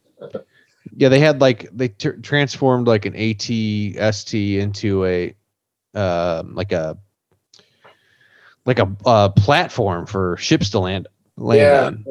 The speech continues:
Speaker 2: yeah.
Speaker 1: Uh, the old, the old clones. It's really dope.
Speaker 2: Yeah, it was cool.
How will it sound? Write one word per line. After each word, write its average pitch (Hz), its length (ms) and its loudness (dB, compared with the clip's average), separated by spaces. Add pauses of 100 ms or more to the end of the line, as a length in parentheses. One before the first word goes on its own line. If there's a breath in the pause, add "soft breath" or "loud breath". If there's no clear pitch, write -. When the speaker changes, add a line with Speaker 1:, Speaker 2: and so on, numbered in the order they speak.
Speaker 2:
yeah. 135 160 4
Speaker 1:
Uh, 85 300 -2
the 104 120 2
old, 110 360 2
the 110 80 2
old 104 160 4
clones. 98 500 2
It's 107 100 -6
really 110 200 6
dope. 90 260 2
Speaker 2:
Yeah, 127 160 0 (400 loud breath)
it 131 60 0
was 123 160 -4
cool. 123 320 -2